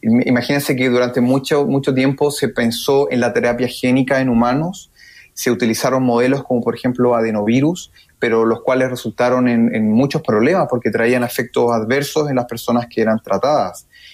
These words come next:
En cambio, ahora es posible poder manipular genéticamente cualquier célula.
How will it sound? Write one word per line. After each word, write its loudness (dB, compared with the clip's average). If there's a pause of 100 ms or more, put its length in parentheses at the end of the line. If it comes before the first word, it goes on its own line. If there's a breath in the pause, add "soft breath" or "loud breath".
(120)
En -12
cambio, 0
ahora 2 (420 loud breath)
es -2
posible 0
poder -2
manipular 0
genéticamente -2 (380 soft breath)
cualquier -2
célula. -2